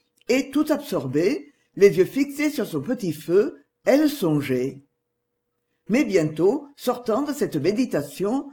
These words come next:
et retrouvant toute son énergie, elle s'écria : « Non, ceci ne saurait me lier. Si l'enfant en vaut la peine, je ferai ce que j'ai promis. Sinon, je montrerai que je suis encore libre de mes actions. »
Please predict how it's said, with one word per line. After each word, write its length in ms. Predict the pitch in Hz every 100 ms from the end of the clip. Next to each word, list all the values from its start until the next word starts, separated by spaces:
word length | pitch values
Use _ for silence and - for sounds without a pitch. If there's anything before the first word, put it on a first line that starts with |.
| - -
et 100 | 160
retrouvant 540 | 208 - 269 180 139
toute 260 | 262 302 302
son 220 | 226 170
énergie, 760 | 156 143 117 117 190 320 - - -
elle 200 | 180 151
s'écria : « 760 | 294 - - 147 135 220 349 - _ _ _ _ _ _ _ _ _ _ -
Non, 360 | 214 269 381 - _
ceci 560 | - 269 - - 294 339
ne 100 | 254
saurait 360 | - 285 370
me 120 | 403
lier. 540 | 254 196 160 160 - - _ _ _
Si 140 | - 214
l'enfant 400 | 226 320 330 214
en 140 | 160
vaut 140 | 180 302
la 100 | 208
peine, 480 | - 160 208 302 - -
je 160 | - 233
ferai 400 | 233 180 240 330
ce 160 | -
que 180 | 349 339
j'ai 140 | 294
promis. 640 | 294 - 202 147 151 151 - _ _ _ -
Sinon, 540 | 254 190 185 277 - -
je 120 | -
montrerai 640 | 190 202 285 277 170 190 330
que 120 | 330
je 100 | 226
suis 300 | 202 - 294
encore 360 | 247 - 196 165
libre 440 | 143 208 330 359
de 100 | 302
mes 220 | 277 269
actions. » 540 | 208 - - 143 127